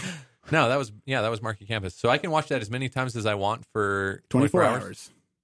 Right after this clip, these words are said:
Speaker 2: hours.
Speaker 1: Uh, that's not how Snapchat works, right? I only
Speaker 2: Snapchat's
Speaker 1: get,
Speaker 2: like that.
Speaker 1: well, w-, what about when I only can look at it once?
Speaker 2: Well, that's, like, a personal message. If someone, like, sends you that stuff, as soon as you look at it, I think you get one replay without paying,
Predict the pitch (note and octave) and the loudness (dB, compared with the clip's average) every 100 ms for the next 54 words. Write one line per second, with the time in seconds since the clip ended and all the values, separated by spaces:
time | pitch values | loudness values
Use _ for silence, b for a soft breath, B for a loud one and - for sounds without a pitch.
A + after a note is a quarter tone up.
0 | _ _ _ _ _ G#2+ G2+ F#2+ F#2 F#2 | _ _ _ _ _ 2 4 4 0 -2
1 | A#2 D3 A2 G2 A2+ A#2 - - F2 - | -4 -2 -4 -4 -6 -4 -6 -4 -6 -4
2 | F2+ A2+ - _ G2 A2 - G#2 A2+ A#2 | -4 -4 -8 _ 0 2 4 2 0 -2
3 | A2 G#2+ A2 A#2+ A#2 A2 - _ A2+ - | -4 -6 -2 0 0 0 -8 _ -14 -4
4 | A#2+ C3 C3 A#2 A2+ A2 G#2+ G2 G2 F#2 | 0 2 0 0 -4 -4 -6 -6 -6 -6
5 | F2+ G#2 F#2+ D#2 F#2 F2 - - _ _ | -6 -2 -2 -2 -2 -6 -8 -20 _ _
6 | C3 D3+ F3+ E3 A#2+ - D3+ D3 A#2+ A2 | 2 2 0 -2 -2 -2 -2 0 -2 -2
7 | G#2+ A2+ G2 - - A#2+ - B2 A#2 A2 | -6 -10 -12 -14 -10 -6 -2 0 -2 -4
8 | - B2+ B2+ A#2 A2+ G#2+ G2+ - _ _ | -4 0 2 0 -2 -2 -8 -12 _ _
9 | _ _ - C3 - A#2 G#2+ - - _ | _ _ -2 -2 -2 -2 -2 -6 -18 _
10 | _ _ B2 - B2+ A#2 A#2 A2 A#2 A2 | _ _ -4 2 2 2 0 -2 -4 -4
11 | A2 - - C3+ C#3 C3+ C3 A#2+ B2+ C3+ | -6 -12 -2 0 0 0 -2 0 0 2
12 | B2 A#2+ A#2+ - B2 A2+ A2 A#2 - A2+ | 0 -2 -2 -2 -2 -2 -4 -6 -6 -4
13 | A2+ A#2 | -2 -2